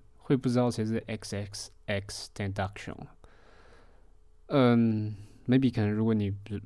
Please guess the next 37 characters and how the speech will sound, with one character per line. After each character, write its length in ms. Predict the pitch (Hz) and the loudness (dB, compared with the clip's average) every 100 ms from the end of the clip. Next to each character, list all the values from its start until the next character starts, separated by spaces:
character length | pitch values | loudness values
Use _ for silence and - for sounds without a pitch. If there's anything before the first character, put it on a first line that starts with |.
| - - | -14 -10
比 120 | 107 | -4
较 140 | 113 110 | 0 0
不 100 | 110 | 0
了 160 | 98 | 0
解 160 | 98 95 | -2 -4
饶 160 | 92 | -6
舌 120 | 95 95 | -6 -8
圈 260 | - 101 | -8 -10
的 80 | 101 | -8
哦， 260 | 95 98 - - - - | -8 -10 -14 -20 -20 -6
虽 120 | 131 | 0
然 60 | 120 | 4
说 80 | |
我 140 | 123 107 | 4 2
没 380 | 101 104 107 107 | 0 -2 -2 -2
有 120 | 101 | -2
多 260 | 101 101 101 | -2 -4 -2
聊， 280 | 107 - - | -4 -6 -10
但 120 | 104 | -8
是 120 | 98 | -8
就 160 | 104 95 | -8 -8
是 580 | 101 95 - - - - 135 147 _ | -6 -8 -10 -12 -16 -16 -18 -20 _
有 100 | - | -14
听 180 | 98 104 | -10 -10
过 100 | 101 | -8
他 160 | 98 95 | -8 -8
的 60 | 98 | -10
歌 220 | - - | -12 -14
曲 260 | - - - | -14 -14 -14
哦。 160 | - - - _ _ _ - - - - - | -16 -20 -20 _ _ _ -20 -20 -20 -20 -4
那 120 | 139 | -2
其 160 | 131 123 | 2 2
实 180 | 123 | 2
这 140 | 123 127 | 2 4
个 720 | 123 113 110 104 104 107 104 - | 4 2 2 -2 -4 -6 -6 -4
X 280 | 117 - | -6 -2
S 200 | 117 113 | -4 -2